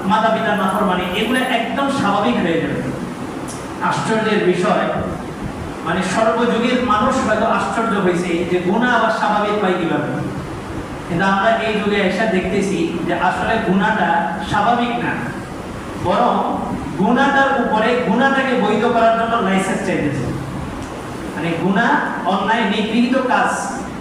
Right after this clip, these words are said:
এটা তো মানুষ গোপনে করে, এটা গোপনে নাই, এটা প্রকাশ্যে হতে হতে মানুষের কাছে এটা নরমালাইজেশন এমন ভাবে হয়েছে যে এখন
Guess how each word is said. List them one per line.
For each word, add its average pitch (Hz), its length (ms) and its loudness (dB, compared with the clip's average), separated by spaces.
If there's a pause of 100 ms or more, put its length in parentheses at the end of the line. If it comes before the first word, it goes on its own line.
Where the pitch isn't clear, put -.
(340)
এটা 220 140 0
তো 240 120 2
মানুষ 240 140 2 (100)
গোপনে 247 380 2
করে, 175 160 2 (540)
এটা 233 200 2
গোপনে 240 360 2
নাই, 185 120 0 (140)
এটা 214 140 0 (100)
প্রকাশ্যে 240 400 2 (100)
হতে - 300 2
হতে 190 220 2 (520)
মানুষের 247 440 2
কাছে 226 260 2
এটা 226 200 2
নরমালাইজেশন 214 720 2 (140)
এমন 240 140 2 (100)
ভাবে 240 240 4
হয়েছে 180 300 0 (480)
যে - 60 -2 (120)
এখন 254 180 0